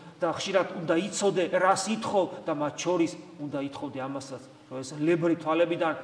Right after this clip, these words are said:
ჩვენი დაცემული ბულებიდან გამომდინარე გადაეცალოს ჩვენს თვალებს და დავინახო საკუთარი თავი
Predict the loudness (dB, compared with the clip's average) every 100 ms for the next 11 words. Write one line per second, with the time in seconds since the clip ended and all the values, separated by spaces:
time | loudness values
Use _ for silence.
0 | -8 -6 0 0 0 -2 0 0 0 0
1 | 0 0 0 0 -2 -2 0 2 2 4
2 | 2 2 0 -2 -6 -16 -20 -20 -4 -4
3 | -4 -10 -4 4 6 6 4 2 0 -2
4 | -12 -18 -20 -20 -20 -20 -10 -4 0 0
5 | -2 -6 -14 -14 -14 -14 -16 -16 -16 -14
6 | -10 -10 -10